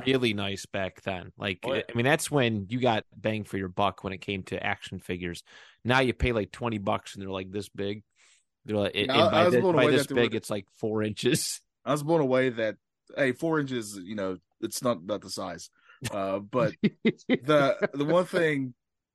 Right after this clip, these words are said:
Speaker 3: that just always blows me away is how, like, that's, those figures were, like, two to three dollars when they came out
Speaker 1: Yeah.
Speaker 3: originally.
Speaker 1: Yeah, and,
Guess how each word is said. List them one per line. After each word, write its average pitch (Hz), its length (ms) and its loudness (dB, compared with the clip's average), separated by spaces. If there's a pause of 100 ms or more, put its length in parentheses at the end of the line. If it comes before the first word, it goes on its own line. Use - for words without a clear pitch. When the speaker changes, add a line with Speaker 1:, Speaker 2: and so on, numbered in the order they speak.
(340)
Speaker 3:
that 135 360 0
just 135 220 -10
always 147 320 0
blows 131 240 -2
me 127 80 -6
away 120 320 -4
is 104 140 -6
how, 113 260 -4
like, 101 240 -4
that's, 110 420 -6
those 127 160 -2
figures 123 320 -4
were, 113 140 -6
like, 104 220 -2 (180)
two 135 120 -2
to 120 80 -2
three 110 200 -6
dollars 90 380 -4
when 92 100 -14
they 85 80 -10
came 85 220 -10
out 82 180 -10 (460)
Speaker 1:
Yeah. 151 220 2
Speaker 3:
originally. 180 400 -10 (600)
Speaker 1:
Yeah, 131 380 -2 (140)
and, 120 460 -2